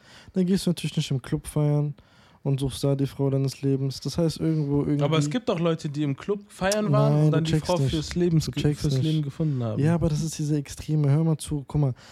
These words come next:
Speaker 1: Bei Glück gibt's auch Leute, die Alkoholiker waren und, und, und, und, und, und, und, und, und ihr Leben nicht unter Kontrolle hatten und trotzdem sind die reich geworden. Kann ich genauso mit dem Argument kommen. Aber das sind Ausnahmefilme, das sind Outlier.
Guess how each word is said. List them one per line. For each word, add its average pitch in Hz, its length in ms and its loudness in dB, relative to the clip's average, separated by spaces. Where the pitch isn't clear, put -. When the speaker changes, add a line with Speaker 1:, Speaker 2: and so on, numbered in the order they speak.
Speaker 1:
Bei 156 100 4
Glück 175 440 2
gibt's - 280 -6
auch 170 180 0
Leute, 156 400 2
die 139 320 -4
Alkoholiker 151 720 0
waren 147 220 2
und, 147 320 -4
und, 160 180 0
und, 147 180 -2
und, 151 180 -2
und, 143 160 -2
und, 147 220 -2
und, 143 160 -6
und, 151 280 -2
und 147 240 -6
ihr 151 80 -2
Leben 147 220 2
nicht 143 100 -4
unter 147 140 -2
Kontrolle 147 360 -2
hatten 147 220 -2
und 135 80 -2
trotzdem 139 260 -2
sind 131 100 2
die 131 60 2
reich 127 240 -2
geworden. 123 380 -2
Kann 175 160 2
ich 165 80 0
genauso 214 320 2
mit 160 120 2
dem 151 80 -2
Argument 131 420 0
kommen. 131 180 -4
Aber 185 180 0
das 240 120 0
sind 214 160 0
Ausnahmefilme, 156 960 0
das 147 80 -2
sind 185 140 0
Outlier. 180 720 2